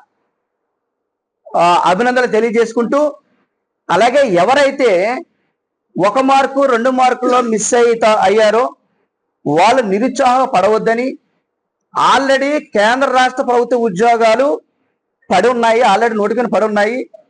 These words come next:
దానితో పాటు ఈ రోజే హోమ్ మినిస్టర్ గారు ఈ ఫలితాలు ప్రకటించినప్పుడే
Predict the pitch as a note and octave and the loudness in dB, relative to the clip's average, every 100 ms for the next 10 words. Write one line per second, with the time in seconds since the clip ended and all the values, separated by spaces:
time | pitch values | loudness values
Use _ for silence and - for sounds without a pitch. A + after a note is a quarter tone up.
0 | _ _ D3 A#3 B3+ C4+ C#4+ C4+ A#3+ A#3 | _ _ -4 0 0 0 -2 0 0 0
1 | C#4 D4+ A3+ G#3+ C#4 C4+ A#3+ G#3+ B3+ D4+ | -2 -2 -2 0 2 0 0 0 0 0
2 | F#3+ A3+ C4 C4 A3+ A3+ G#3+ G#3+ C#4+ G3+ | 0 0 0 -2 -4 -2 0 0 -2 -2
3 | B3+ C#4+ - - A3 B3+ B3+ B3 C4 G#3+ | -2 -2 -8 -2 -2 0 0 0 0 -2
4 | A3+ A#3 G#3+ G#3 G3 A#3+ D#4 | -2 -4 -2 -2 0 0 0